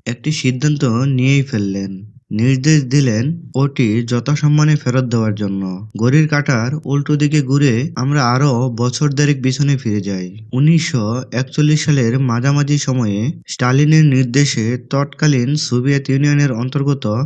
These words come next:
উজবেকিস্তানের সমরকান্দে এসেছেন বিখ্যাত রাশিয়ান ফরেনসিক অ্যানথ্রোপোলজিস্ট মিখাইল গুরাসিমোভ। উদ্দেশ্য চতুর্দশ শতাব্দীর ত্রাস বিশ্বজয়ী সমর বিজেতা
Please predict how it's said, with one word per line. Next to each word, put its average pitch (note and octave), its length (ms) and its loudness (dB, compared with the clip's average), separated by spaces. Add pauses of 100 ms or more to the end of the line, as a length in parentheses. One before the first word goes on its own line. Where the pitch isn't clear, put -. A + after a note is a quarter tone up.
উজবেকিস্তানের C3+ 1000 -2
সমরকান্দে D3 760 -2
এসেছেন B2+ 500 -2
বিখ্যাত B2 360 -6
রাশিয়ান A#2+ 680 -2
ফরেনসিক B2+ 840 -2
অ্যানথ্রোপোলজিস্ট C#3 1200 -2
মিখাইল B2 640 0
গুরাসিমোভ। A2 760 -4 (180)
উদ্দেশ্য C3 720 -2 (100)
চতুর্দশ D3 520 0
শতাব্দীর D3 640 -2
ত্রাস B2 540 -2 (100)
বিশ্বজয়ী C#3+ 720 0
সমর C#3 420 0
বিজেতা C3+ 600 0